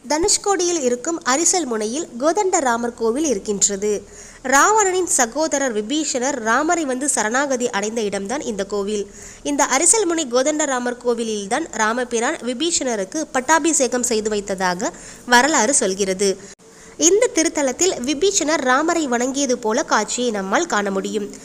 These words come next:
ராமரை சரணடைந்த விபீஷணனுக்கு ராஜ்யம் கிடைத்த இடம் அரிசல்முனை கோதண்டராம சுவாமி கோவில்.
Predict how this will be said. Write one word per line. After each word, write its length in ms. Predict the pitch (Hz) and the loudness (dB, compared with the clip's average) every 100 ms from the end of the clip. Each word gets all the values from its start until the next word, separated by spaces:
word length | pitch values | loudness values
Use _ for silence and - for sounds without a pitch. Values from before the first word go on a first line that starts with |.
| - - | -20 -10
ராமரை 520 | 247 269 370 427 440 403 | 4 6 6 4 4 4
சரணடைந்த 580 | 269 254 269 254 262 277 | 4 4 2 0 0 0
விபீஷணனுக்கு 880 | 220 226 320 302 254 202 196 285 254 | -2 -2 0 0 0 0 -2 0 2
ராஜ்யம் 460 | 214 254 262 285 | 4 2 2 0
கிடைத்த 400 | 247 226 233 247 | 0 -2 0 0
இடம் 280 | 220 220 302 | 0 -2 -2
அரிசல்முனை 580 | 220 208 208 220 202 254 240 | -2 0 0 0 0 -2 -2
கோதண்டராம 600 | 214 240 262 247 226 202 208 | 0 0 2 0 0 0 -2
சுவாமி 360 | 208 190 202 | -2 -4 -4
கோவில். 460 | 202 196 190 202 | -4 -4 -2 -2